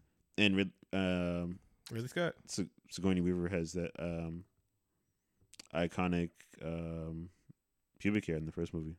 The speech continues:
Speaker 2: They showed her pubes?
Speaker 1: Yeah, yeah.
Speaker 2: They
Speaker 1: Yeah.
Speaker 2: showed her full-on vagina?
Speaker 1: No, she has, like, a giant bush, like, seventies style,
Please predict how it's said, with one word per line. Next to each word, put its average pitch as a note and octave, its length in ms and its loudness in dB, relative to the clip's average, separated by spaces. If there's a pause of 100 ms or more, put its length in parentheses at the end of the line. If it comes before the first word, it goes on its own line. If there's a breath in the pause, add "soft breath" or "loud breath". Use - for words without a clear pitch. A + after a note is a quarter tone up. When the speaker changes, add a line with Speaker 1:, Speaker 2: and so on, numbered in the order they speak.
(1160)
Speaker 2:
They D#3 100 2
showed B3+ 160 2
her G#3 80 8
pubes? F#3+ 440 0 (720)
Speaker 1:
Yeah, F2+ 280 6 (120)
yeah. E2+ 240 2 (220)
Speaker 2:
They E3 80 -4
Speaker 1:
Yeah. - 40 0
Speaker 2:
showed G#3 120 8
her F#3+ 80 6
full-on G3 300 6
vagina? F3+ 420 4 (460)
Speaker 1:
No, G2+ 200 8
she G#2+ 140 6
has, G#2+ 140 6
like, F#2 180 2
a D#2+ 160 4
giant D#2+ 320 -2
bush, D#2 280 -6
like, D#2+ 140 -6
seventies D#2+ 340 -6
style, D#2+ 260 -12